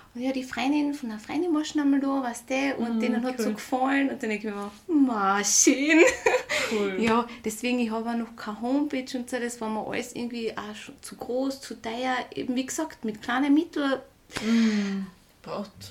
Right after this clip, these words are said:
Speaker 2: auch
Speaker 1: Ja,
Speaker 2: gar
Speaker 1: ein
Speaker 2: nicht
Speaker 1: paar
Speaker 2: eigentlich, oder?
Speaker 1: Zettel irgendwo und,
Speaker 2: Mhm.
Speaker 1: und vielleicht im, im Facebook mache ich immer wieder Werbung und das sind eh f-, also wirklich so viele Leute auch,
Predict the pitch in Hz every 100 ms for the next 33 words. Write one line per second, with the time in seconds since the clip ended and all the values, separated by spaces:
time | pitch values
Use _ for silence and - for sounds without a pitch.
0 | - 180 285 302 277 240 - 226 226 170
1 | 302 180 208 330 320 - 302 302 285 277
2 | 269 277 277 262 240 233 208 196 196 196
3 | 214 208 220 - - 208 202 208 202 -
4 | 277 294 - 254 226 233 226 208 196 190
5 | 214 254 262 240 214 214 196 - 220 220
6 | - - 180 196 220 - 196 - 247 262
7 | - 247 196 190 190 196 202